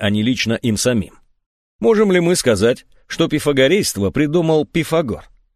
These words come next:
Или наоборот, что его придумал не он сам? Оба утверждения будут в значительной мере произвольными. Седьмое. Теперь представим себе следующую ситуацию. В нашей книге спорят между собой ревнитель и скептик.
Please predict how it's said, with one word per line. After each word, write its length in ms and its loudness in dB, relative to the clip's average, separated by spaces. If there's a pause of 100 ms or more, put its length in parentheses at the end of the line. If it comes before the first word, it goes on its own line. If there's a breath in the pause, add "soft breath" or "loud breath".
(220 loud breath)
Или 160 2
наоборот, 460 2
что 200 -2
его 300 2
придумал 480 0
не 120 -2
он 220 -2
сам? 320 -4 (540 soft breath)
Оба 180 4
утверждения 720 2
будут 320 0
в 60 -2
значительной 680 -2
мере 300 0
произвольными. 1000 0 (840)
Седьмое. 800 0 (500)
Теперь 300 0
представим 560 2
себе 280 2
следующую 600 0
ситуацию. 680 -4 (360)
В 120 -4
нашей 300 0
книге 360 0
спорят 340 -2
между 300 -2
собой 380 0
ревнитель 600 -2
и 100 -2
скептик. 520 -10